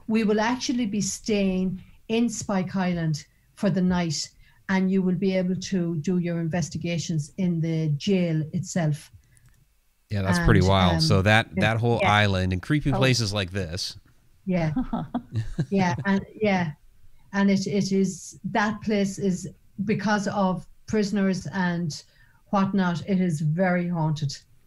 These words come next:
Speaker 2: Now,
Speaker 1: And
Speaker 2: they
Speaker 1: it's
Speaker 2: had,
Speaker 1: very active.
Speaker 2: yeah, they've recently uncovered a secret spiral staircase there. Any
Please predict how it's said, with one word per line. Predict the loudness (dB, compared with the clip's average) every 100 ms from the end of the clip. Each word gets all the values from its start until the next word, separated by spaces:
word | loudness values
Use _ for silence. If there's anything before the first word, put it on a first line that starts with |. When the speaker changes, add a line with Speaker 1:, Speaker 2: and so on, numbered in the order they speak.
| -20 -20 -20 -20 -12 -2
Speaker 2:
Now, | 0 2
Speaker 1:
And | 4
Speaker 2:
they | 4 4
Speaker 1:
it's |
Speaker 2:
had, | 2 2 2
Speaker 1:
very | 2 0
active. | -2 -4 -8 -20 -20 -20 -20 -4
Speaker 2:
yeah, | -2 0
they've | 0 -2 -2
recently | 0 0 0 -2 0 0 0
uncovered | 0 -2 -2 -2 0 0 -2 -4 -8
a | -4 -4 -4
secret | -4 -6 -4 -6
spiral | -4 0 0 0
staircase | 0 -4 -4 -4 -4 -4 -4 -4 -6
there. | -6 -4 -4 -8
Any | -6 -4 -2 -2 -4